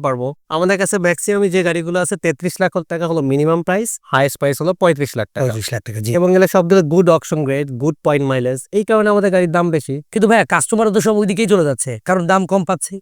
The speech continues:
Speaker 2: মাত্র আঠাশ লাখ টাকা একটা ইয়ারিস ক্রস পাচ্ছে।
Speaker 1: আর এই জন্যই actually কাস্টমারদের বোঝা উচিত what is auction grade এবং what is mileage, কারণ গাড়িগুলোর দাম কিন্তু কম বেশি হয় এই গাড়িগুলো মাইলেজ উপর। মাইলেজ বলতে বোঝাতে চাচ্ছি, জাপানে এই গাড়িটা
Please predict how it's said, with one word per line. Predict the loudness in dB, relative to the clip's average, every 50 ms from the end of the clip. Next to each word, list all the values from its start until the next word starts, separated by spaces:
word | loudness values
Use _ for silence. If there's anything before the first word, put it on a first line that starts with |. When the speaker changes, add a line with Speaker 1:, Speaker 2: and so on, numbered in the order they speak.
| -14 _ -2
Speaker 2:
মাত্র | -2 0 2 2 0
আঠাশ | 2 0 -2 -2 -4
লাখ | -6 -6
টাকা | -6 -6 -6 -6
একটা | -4 -4 -2
ইয়ারিস | -2 -2 -4 -4 -4
ক্রস | -4 -4 -4 -4
পাচ্ছে। | -6 -6 -6 -8 -8 -2 0 2
Speaker 1:
আর | 4 4
এই | 4 6
জন্যই | 6 6 6 6 4 4
actually | 2 0 0 0 0 2 2 0
কাস্টমারদের | 0 0 0 0 0 0 0 0 0 0
বোঝা | 0 0 2 2 0 0
উচিত | 0 -2 -4 -4 -2 -2
what | -2 0 0 -2
is | -2 -4 -4 -4
auction | -4 -4 -2 -2 -2 0 0
grade | 0 0 0 -2 -4 -6
এবং | -4 -2 -2 -2
what | -2 -2 -2
is | -4 -4 -4 -4
mileage, | -6 -6 -6 -8 -10 -12 -14 -4 0 2
কারণ | 2 4 4 2 2 0 0 0 0
গাড়িগুলোর | 2 2 2 2 0 0 0 0 0 2
দাম | 2 2 0 -2 -2
কিন্তু | -4 -4 -4 -4 -6 -8 -6 -2 0
কম | 0 2 2 0 -2
বেশি | -2 -2 -2 -2 0
হয় | 0 0 0 -2 -4 -4 -4
এই | -2 -2
গাড়িগুলো | 0 -2 -2 -2 -2 -2 0 0 2 2
মাইলেজ | 2 4 4 2 0 0 -4 -6
উপর। | -8 -8 -6 -4
মাইলেজ | -4 -2 -2 -2 -2 -2 -4
বলতে | -4 -4 -4 -4 0
বোঝাতে | 0 0 0 0 0 -2
চাচ্ছি, | -2 -4 -4 -4 -4 -4 -6 -8 _ -4 0 2
জাপানে | 2 2 2 0 0 0 0 0 0
এই | 0 2 2
গাড়িটা | 2 2 2 0 -2